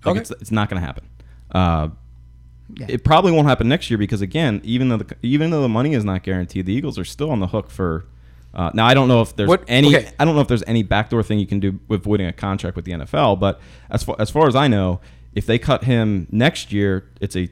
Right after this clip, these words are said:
Speaker 1: it's a sixteen million dollar cap
Speaker 2: Take,
Speaker 1: hit.
Speaker 2: then take, take Lane Johnson's name out of it. Then can a player be cut between the second sample, co-, first and the second samples? The second sample comes back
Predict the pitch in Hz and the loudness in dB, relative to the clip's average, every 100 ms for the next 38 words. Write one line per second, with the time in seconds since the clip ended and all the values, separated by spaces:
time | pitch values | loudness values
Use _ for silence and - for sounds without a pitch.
0 | - - 82 - 208 - 110 90 85 80 | -10 -10 -8 -6 -8 -2 -2 0 -4 -4
1 | 71 65 - 147 - - - - 151 - | -6 -8 -4 -4 -4 -12 -8 -2 0 2
2 | 175 - - - 165 156 156 135 170 170 | 0 -2 -10 0 2 2 0 4 4 4
3 | 143 127 214 180 104 98 - - - - | 0 2 4 4 0 -6 -20 -20 -20 -20
4 | - - - - 156 160 156 185 254 117 | -20 -20 -8 2 4 4 2 4 4 4
5 | 90 - - - - - - - - - | -2 -16 -20 -20 -20 -20 -20 -20 -20 -20
6 | - - - 147 160 - 208 - 185 - | -20 -20 -8 -6 -4 4 2 4 -6 0
7 | 208 214 185 - 196 190 - 175 170 160 | 0 2 0 2 2 0 -2 -2 -2 -4
8 | - - - 170 160 175 151 160 - 143 | -6 -10 -2 0 0 -6 -4 -4 -4 -8
9 | 135 123 - 117 - - - - 139 202 | -6 -6 -10 -16 -20 -20 -20 -12 0 2
10 | 196 226 - 185 175 - 160 143 117 139 | 2 0 -2 0 -2 -2 -2 -4 0 0
11 | 135 | 0